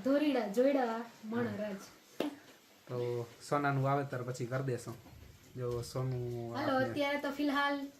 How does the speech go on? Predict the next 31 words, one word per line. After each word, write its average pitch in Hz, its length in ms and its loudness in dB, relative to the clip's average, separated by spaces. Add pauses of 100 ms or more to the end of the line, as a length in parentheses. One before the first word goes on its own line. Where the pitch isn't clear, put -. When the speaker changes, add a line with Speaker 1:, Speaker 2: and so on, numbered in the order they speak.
Speaker 1:
વડા 269 240 2
બનાવવાની 262 400 0
તૈયારી 269 280 0
કરી 277 220 -2
દઈએ. 311 240 -4
Speaker 2:
હા. - 440 -14
Speaker 1:
ચાલુ. 285 240 4 (440)
કેમ 269 140 -4
કે 247 120 0
હજી 262 140 0
તો 262 240 0
લસણ 285 340 0
ફોલવાથી 302 400 -2
લઈને 254 540 -2 (400)
બટેકા 285 300 -2
બાફવાનું 262 460 0
બધું 269 180 0
બાકી 285 260 2
જ - 20 2
Speaker 2:
બાકી 143 200 4
જ 269 40 2
Speaker 1:
છે. 233 80 2
Speaker 2:
છે. 120 260 0
Speaker 1:
અને - 160 -4
Speaker 2:
શરૂઆત 185 420 10
Speaker 1:
આજે 151 140 6
Speaker 2:
જ 147 40 6
હવે 131 100 4
કરવી. 110 200 -2
કેમ 147 240 -2
કે 127 420 2